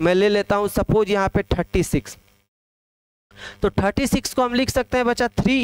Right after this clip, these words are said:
इंटू ट्वेल्व। एक integer को दो integer के product में मैंने लिखा।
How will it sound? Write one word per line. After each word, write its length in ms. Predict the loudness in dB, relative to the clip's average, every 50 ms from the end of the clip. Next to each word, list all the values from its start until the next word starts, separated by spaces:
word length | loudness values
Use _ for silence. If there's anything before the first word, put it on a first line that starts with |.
| 0
इंटू 220 | -2 0 0 -2 -2
ट्वेल्व। 520 | 0 0 0 2 2 2 0 0 -2 -4 -6 -8 _ _ _ _ _ _ _ _ _ _ _ _ _ _ _ _ _ _ _ -2
एक 260 | 0 0 0 0 -2 -4
integer 580 | -4 -2 -2 -4 -2 -2 0 2 2 2 0
को 220 | 0 2 2 2 2
दो 280 | 0 0 0 2 2 2
integer 540 | 2 0 0 0 0 0 2 2 0 0
के 120 | 0 -2 -2
product 460 | -2 0 0 2 2 0 -2 -2 -4
में 160 | -2 0 0 0
मैंने 240 | 0 2 2 2
लिखा। 400 | 2 2 0 0 0 0 0 -2